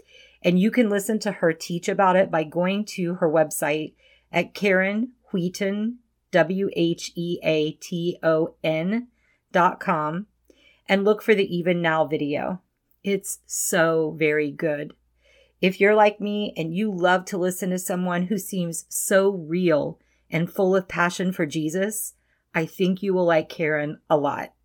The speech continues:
I love her way of showing up. Love her. Okay, when we're faced with a hard situation, the devil tries to get in our ears and tell us that the situation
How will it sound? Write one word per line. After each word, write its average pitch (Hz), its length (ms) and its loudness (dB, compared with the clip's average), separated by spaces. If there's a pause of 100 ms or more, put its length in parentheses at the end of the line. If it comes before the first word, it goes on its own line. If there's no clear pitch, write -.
(600)
I 175 80 4
love 175 320 4
her 180 120 4
way 156 200 4
of 143 100 -2
showing 147 340 -4
up. - 280 -12 (500)
Love 156 540 -2
her. - 320 -6 (1600)
Okay, 170 520 -2 (600)
when 214 300 6
we're 302 160 6
faced 165 400 -2
with 165 120 -4
a 170 80 -6
hard 175 300 0
situation, 160 800 -4 (720)
the 185 80 2
devil 185 380 2
tries 185 360 2
to 175 100 -4
get 151 240 -4
in 175 120 0
our 185 200 2
ears 156 480 -2
and 175 160 -6
tell 190 260 -2
us 185 180 -2
that - 180 -6
the 180 80 -6
situation 156 800 -4